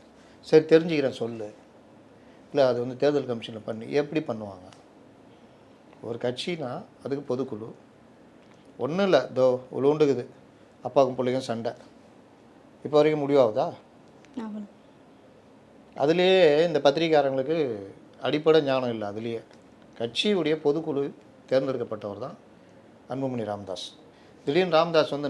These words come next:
Speaker 1: "நான் வந்து கட்சியை நான் தான் உருவாக்குனேன்." உருவாக்கிங்க. இந்த வீடே நான் தான் கட்டினது, என் புள்ள பேர்ல எழுதி வச்சிட்டேன். ஆனா வீடு எந்து தான். நாளைக்கே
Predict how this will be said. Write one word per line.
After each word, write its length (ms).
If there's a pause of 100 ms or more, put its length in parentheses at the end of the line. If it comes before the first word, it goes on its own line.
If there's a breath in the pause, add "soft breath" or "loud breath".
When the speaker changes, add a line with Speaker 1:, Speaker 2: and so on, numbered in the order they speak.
Speaker 1:
"நான் 200
வந்து 180
கட்சியை 300
நான் 160
தான் 120
உருவாக்குனேன்." 440
உருவாக்கிங்க. 500 (880 soft breath)
இந்த 180
வீடே 240
நான் 160
தான் 120
கட்டினது, 340 (340)
என் 120
புள்ள 220
பேர்ல 200
எழுதி 160
வச்சிட்டேன். 340 (540 loud breath)
ஆனா 120 (100)
வீடு 220
எந்து 140
தான். 200 (180)
நாளைக்கே 320